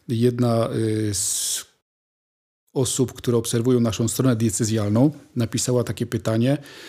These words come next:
y, dlaczego ksiądz Przemysław Sawa będzie głosił rekolekcję po Wielkanocy?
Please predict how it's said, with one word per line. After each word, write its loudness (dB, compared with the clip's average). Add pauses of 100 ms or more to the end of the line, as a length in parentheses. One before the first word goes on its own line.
(240)
y, 0
dlaczego -2
ksiądz 0
Przemysław 2
Sawa 2
będzie 2
głosił 2
rekolekcję 0
po -4
Wielkanocy? 0